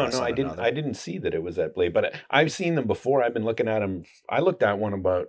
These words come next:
Speaker 2: a year ago, but it was
Speaker 1: And
Speaker 2: just,
Speaker 1: they're
Speaker 2: I, it's not
Speaker 1: massive.
Speaker 2: something I could build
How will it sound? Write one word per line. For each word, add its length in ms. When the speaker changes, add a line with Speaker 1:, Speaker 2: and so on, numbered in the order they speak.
Speaker 2:
a 80
year 320
ago, 420
but 300
it 140
was 240
Speaker 1:
And 100
Speaker 2:
just, 20
Speaker 1:
they're 160
Speaker 2:
I, 120
it's 160
not 100
Speaker 1:
massive. 100
Speaker 2:
something 360
I 200
could 260
build 460